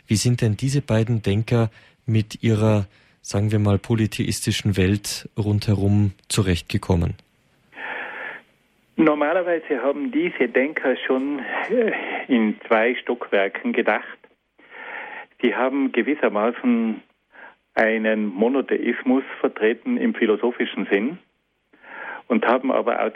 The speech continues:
Speaker 2: praktischen Gründen den Polytheismus weiterhin geduldet. Also bei Seneca wird es ganz deutlich,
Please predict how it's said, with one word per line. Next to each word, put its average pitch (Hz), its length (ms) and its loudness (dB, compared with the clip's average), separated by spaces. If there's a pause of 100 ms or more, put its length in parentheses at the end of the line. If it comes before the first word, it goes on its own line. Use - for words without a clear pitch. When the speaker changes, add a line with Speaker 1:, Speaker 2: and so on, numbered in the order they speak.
Speaker 2:
praktischen 110 580 -6
Gründen 110 540 2
den 101 220 2
Polytheismus 110 920 0 (920)
weiterhin 104 1500 -2
geduldet. 104 540 0 (1040)
Also 107 480 0
bei 104 160 0
Seneca 120 480 -2
wird 113 180 -2
es 104 120 -4
ganz 113 320 -2
deutlich, 110 460 0